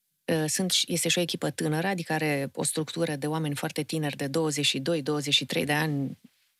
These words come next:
cum aveam eu acum foarte mulți ani, dar sunt și oameni, uh, mă rog, de peste patruzeci, patruzeci și cinci și, uh, sunt, uh,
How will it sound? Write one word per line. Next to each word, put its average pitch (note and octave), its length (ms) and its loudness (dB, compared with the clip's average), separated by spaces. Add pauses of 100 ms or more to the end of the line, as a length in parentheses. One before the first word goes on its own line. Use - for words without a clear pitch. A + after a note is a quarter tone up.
(580)
cum E3 200 2
aveam D3+ 380 2
eu D3+ 300 4
acum C#3+ 260 0
foarte C#3 300 0
mulți C3+ 340 0
ani, A3 240 2 (400)
dar E3 220 4
sunt G#3+ 300 2
și A3+ 460 4
oameni, G3 600 2
uh, A3 420 0 (460)
mă G#3 260 0
rog, G#3 180 4
de C#3 100 2
peste G3+ 280 2
patruzeci, E3+ 540 2
patruzeci D#3+ 360 -2
și - 60 0
cinci F#3+ 300 0
și, F3 440 2
uh, E3 240 -2 (200)
sunt, - 480 -4
uh, E3+ 420 -2